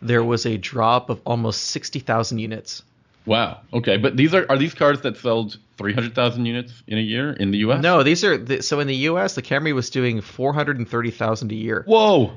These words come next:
Speaker 2: that's
Speaker 1: And it
Speaker 2: still
Speaker 1: was
Speaker 2: a
Speaker 1: a
Speaker 2: ton of cars.
Speaker 1: It's still a car, and then it went, it went down to three eighty-eight. And if you look at twenty seventeen year to date,
Speaker 2: Mm-hmm.
Speaker 1: they're only at two hundred eighty-two. So with
Speaker 2: Wow.
Speaker 1: two, with, with, I mean, I'm
Speaker 2: Two
Speaker 1: assuming these
Speaker 2: consecutive,
Speaker 1: reports are,
Speaker 2: yeah.
Speaker 1: they're only up to the third quarter, right?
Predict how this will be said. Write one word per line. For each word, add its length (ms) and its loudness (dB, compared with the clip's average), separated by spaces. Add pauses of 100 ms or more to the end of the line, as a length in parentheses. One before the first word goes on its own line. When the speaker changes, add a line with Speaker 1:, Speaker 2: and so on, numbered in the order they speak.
Speaker 2:
that's 120 0
Speaker 1:
And 80 2
it 100 2
Speaker 2:
still 140 6
Speaker 1:
was 120 6
Speaker 2:
a 20 -8
Speaker 1:
a 40 -18
Speaker 2:
ton 300 0
of 120 2
cars. 480 0 (220)
Speaker 1:
It's 180 -2
still 160 4
a 60 6
car, 220 4
and 160 4
then 80 4
it 80 0
went, 200 0
it 60 4
went 180 2
down 160 4
to 80 4
three 280 0
eighty-eight. 500 4
And 200 0
if 160 -4
you 80 2
look 160 0
at 140 -8
twenty 340 0
seventeen 640 0
year 220 0
to 120 -6
date, 460 0
Speaker 2:
Mm-hmm. 180 -14 (280)
Speaker 1:
they're 260 4
only 320 0
at 140 -6
two 140 0
hundred 220 0
eighty-two. 480 -4 (560)
So 220 2
with 180 2
Speaker 2:
Wow. 140 -8
Speaker 1:
two, 320 -2 (100)
with, 320 0
with, 360 -2
I 100 4
mean, 380 -2
I'm 160 -2
Speaker 2:
Two 20 -2
Speaker 1:
assuming 320 -4
these 140 -4
Speaker 2:
consecutive, 180 -6
Speaker 1:
reports 300 -2
are, 100 -2
Speaker 2:
yeah. 140 -8
Speaker 1:
they're 180 4
only 240 4
up 140 2
to 80 -2
the 100 0
third 320 -2
quarter, 340 -4
right? 240 -4